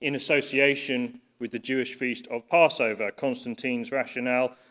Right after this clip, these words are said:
he put it in these words, "It's an unworthy thing to follow, follow the practice of the Jews, who have impiously defiled their hands with enormous sin, and are therefore deservedly afflicted with blindness of soul." And he continues, "Let us then have nothing in common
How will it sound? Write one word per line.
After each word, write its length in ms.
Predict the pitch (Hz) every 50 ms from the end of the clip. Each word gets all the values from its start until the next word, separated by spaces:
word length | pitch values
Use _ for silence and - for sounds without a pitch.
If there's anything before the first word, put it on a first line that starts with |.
| _ _
he 120 | - 131 127
put 200 | 123 - 143 127
it 220 | 131 127 127 -
in 140 | - 127 135
these 260 | 143 151 143 123 -
words, 440 | 123 120 110 95 95 - - - - _ _ _ - - _ _ _ _ _ _ _ -
"It's 160 | - - -
an 80 | 131 131
unworthy 480 | 143 156 160 160 160 165 160 156 151 143
thing 400 | - - 165 170 180 202 196 185
to 140 | - 147
follow, 320 | 131 - - 165 160 160 151
follow 520 | - - _ - - - 160 160 160 160
the 100 | 151 151
practice 440 | 151 - 165 160 147 - 147 123 -
of 80 | 131 -
the 80 | 135
Jews, 440 | 117 117 143 160 175 185 185 - - _ _ _ _ _ _ _ _
who 80 | - 147
have 200 | 147 143 143 139
impiously 580 | 135 135 - - 165 165 165 156 143 - 156 147
defiled 460 | 143 143 - - 156 151 147 147 139
their 160 | 147 143 135
hands 340 | 131 151 151 147 147 135 139
with 100 | 139 135
enormous 360 | 139 143 143 147 143 139 -
sin, 360 | - - 170 170 175 190 190 - _ _ _ _ _ _ _ -
and 100 | 135 139
are 140 | 139 131
therefore 400 | 131 151 151 143 147 - 156 151
deservedly 640 | 147 151 127 120 127 151 156 156 147 156 151 147 147
afflicted 480 | 139 143 - - 175 170 - - 165 143
with 200 | 147 139 - -
blindness 440 | 143 143 147 147 147 143 131 - 143
of 80 | 127
soul." 400 | - - - 104 98 90 87 85 _ _ _ _ _ -
And 120 | 107 107
he 80 | 117 113
continues, 500 | - 120 113 - 143 131 131 131 120 123
"Let 140 | 139 135 139
us 160 | 131 - -
then 180 | 151 139 135
have 180 | 123 131 127 123
nothing 440 | 131 135 131 123 - - 127 123 123
in 160 | 123 127 123
common 400 | 123 143 135 120 117 110 110